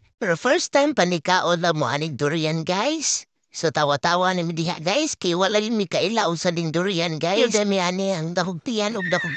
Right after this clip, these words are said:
ulo. Ay, sa o, yata hata na iyang durian, no? Walay kuyog ang dahog at tanga, walay plants karon, guys. Kay naguyab-uyab man. So, kami lang sang tulo, guys.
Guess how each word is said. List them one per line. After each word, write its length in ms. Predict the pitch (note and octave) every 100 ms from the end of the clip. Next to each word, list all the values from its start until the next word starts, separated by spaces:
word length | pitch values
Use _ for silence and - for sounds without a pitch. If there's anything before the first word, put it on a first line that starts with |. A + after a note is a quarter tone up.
| C#4
ulo. 320 | C#4+ B3+ G3+ - A3+
Ay, 160 | C4+ G#3
sa 160 | D#3 B2
o, 160 | G#3+
yata 320 | A#3 C3 -
hata 400 | B2+ C#3+ C3 B2+
na 160 | B2+ D3
iyang 400 | D#3 D#3 D3 C#3
durian, 400 | F#3+ G3+ D3+ C#3+
no? 240 | G3 D#4
Walay 240 | G3+ A3+ C4+
kuyog 400 | - D4 D#4 A#3
ang 160 | G#3+
dahog 240 | F#3 F3+ F#3 E3+
at 80 | A3
tanga, 240 | G3+ F#3 D#3+
walay 240 | C#3+ C#3+
plants 480 | - E3+ G3+ A3+ -
karon, 320 | F#3 D#3+ E3
guys. 240 | E3+ A3
Kay 160 | - E3
naguyab-uyab 800 | D3 C3+ C#3 A#2 D3 A3+ C#4+ C4+
man. 320 | E3+ D3 F3+ - _ -
So, 160 | G3
kami 320 | F#3+ G#3+ G#3+
lang 160 | G3+ F#3
sang 160 | F3 E3
tulo, 240 | F#3 E3
guys. 480 | D3+ G3 A#3 -